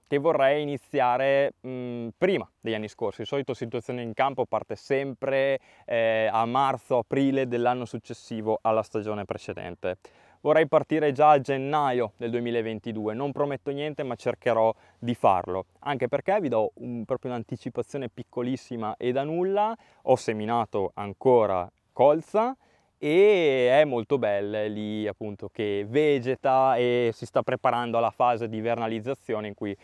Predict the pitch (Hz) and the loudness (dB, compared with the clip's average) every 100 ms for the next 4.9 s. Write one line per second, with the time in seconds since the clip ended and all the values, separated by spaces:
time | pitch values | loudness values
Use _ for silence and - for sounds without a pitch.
0 | _ - 113 107 113 110 110 104 _ _ | _ -2 0 0 0 2 0 -4 _ _
1 | - 120 - 135 123 117 104 113 101 104 | -6 -6 2 6 6 6 0 -6 -6 -4
2 | - 107 131 151 - 117 107 98 101 107 | -2 -2 -2 -4 -6 -6 -4 -2 -2 -2
3 | 98 - 110 - 104 101 104 98 95 95 | -4 -6 -6 -4 -4 -6 -8 -8 -10 -10
4 | 95 101 104 95 92 113 107 104 | -8 -6 -6 -6 -8 -8 -8 -6